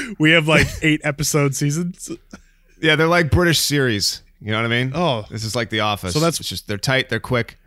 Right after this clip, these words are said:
Speaker 1: We do eight episodes, we take three months off. <laughs>
Speaker 2: Yeah, yeah,
Speaker 1: We do
Speaker 2: yeah.
Speaker 1: another eight
Speaker 2: What, you,
Speaker 1: episodes, take three months
Speaker 2: you
Speaker 1: off.
Speaker 2: thought, you thought we were screwing up in the summer? It was just s-, between seasons, series, seasons. It's, uh, the season f-, finale,
Speaker 1: F-,
Speaker 2: finale.
Speaker 1: Phenomenal?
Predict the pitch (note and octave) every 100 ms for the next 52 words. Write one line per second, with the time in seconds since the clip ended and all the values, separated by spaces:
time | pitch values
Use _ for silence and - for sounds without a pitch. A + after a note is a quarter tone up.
0 | - C#3 C#3+ C#3 E3 F3 D#3 D3+ D#3+ E3+
1 | C#3+ C#3 D3 - C#3+ C#3+ D3 D3 C3 B2+
2 | - - - - - - - - - -
3 | B3 B3+ A2+ - D#3 E3+ D3 E3 D#3+ D#3
4 | D#3 A#2 D3 D#3 D3+ B2+ D3+ D#3 D3+ D3+
5 | C3+ B2+ D#3+ - _ - _ _ _ _
6 | C#3+ D#3+ C3 C3+ - D3 C3+ D3+ C#3 -
7 | D#3 D#3+ C3+ D3 - A2 G2+ - D3 G#2+
8 | E3+ G2+ C#2+ - - E3 A2+ - - D3+
9 | A2 D#2+ - _ _ _ _ _ _ G#2+
10 | - A#2+ A2+ A2 - F#3 F3 F3 - -
11 | - - D#3+ D#3 D3+ A#2 G2 - - C#3
12 | D3 B2 G#2 C3 B2+ B2+ B2+ B2+ D3 F3+
13 | F#3 F#3 G3 E4 D#4+